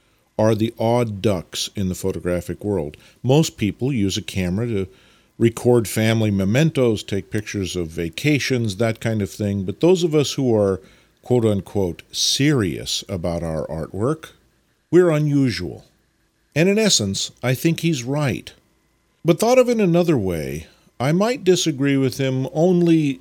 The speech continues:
slightly in this sense. Those of us who use a camera for personally creative and expressive artwork find, with the passage of time,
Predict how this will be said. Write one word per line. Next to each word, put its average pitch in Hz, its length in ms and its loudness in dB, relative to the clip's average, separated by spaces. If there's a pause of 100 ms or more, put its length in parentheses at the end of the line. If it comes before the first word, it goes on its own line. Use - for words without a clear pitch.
slightly 95 720 -2
in 113 300 -2
this 131 200 4
sense. - 600 -2 (800)
Those 190 320 4
of 170 120 2
us 165 200 4
who 156 160 2
use 135 560 4
a 117 120 -6
camera 127 720 0 (380)
for 113 420 2
personally 135 560 -2
creative 120 560 2
and 101 100 -2
expressive 104 520 -2
artwork 101 600 -2 (520)
find, 147 840 0 (260)
with 117 140 -2
the - 60 -12
passage 104 420 -2
of 90 100 -10
time, 85 460 -4